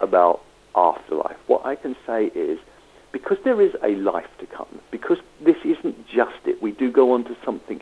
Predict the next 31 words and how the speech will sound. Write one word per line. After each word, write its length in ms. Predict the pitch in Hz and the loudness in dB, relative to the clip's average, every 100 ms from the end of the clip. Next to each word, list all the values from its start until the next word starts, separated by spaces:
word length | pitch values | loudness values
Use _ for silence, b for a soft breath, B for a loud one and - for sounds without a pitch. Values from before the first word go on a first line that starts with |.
| - | 0
else. 260 | 110 - - - - _ _ b b b b b b _ _ _ - | 2 0 -6 -20 -20 _ _ b b b b b b _ _ _ -4
You 80 | 120 | 2
know, 160 | 117 | 4
that 160 | 156 180 | 4 2
means 260 | 196 175 | 0 0
that 140 | 143 - | -2 0
by 120 | 135 | -2
being 380 | 131 135 127 123 - | 0 -2 -2 -4 -4
here, 340 | 180 117 78 82 | 0 2 0 -2
being 420 | 113 113 113 113 | 0 0 -2 -6
in 220 | 110 107 | -8 0
this 160 | 123 143 - | 0 0 0
stage 280 | 151 147 | 0 0
of 40 | 139 | -2
existence, 520 | - 131 123 - - - B | -8 -8 -8 -10 -16 -18 B
which 180 | B 175 | B -8
is 80 | - - | -6 -6
supposed 560 | 180 - - 170 180 | -6 -4 4 6 6
to 60 | - | 0
be 120 | 147 | 0
a 100 | - | 0
learning 640 | 101 110 120 120 120 113 | 0 2 2 2 0 -2
and 160 | 113 107 | -4 -2
growing 460 | 107 113 110 104 98 | 4 6 6 4 0
process 480 | - - - - - - | 4 4 4 0 -6 -6
for 240 | - - - | -8 -6 -6
us, 120 | - - - b b b b | -8 -20 -20 b b b b
it 160 | - - | -10 -8
comes 400 | - 208 196 - | -2 0 0 -2
with 160 | 165 - | -4 -4
responsibilities. 1040 | 151 - 151 - 127 123 175 196 - - | -8 0 0 0 0 4 4 2 -4 -16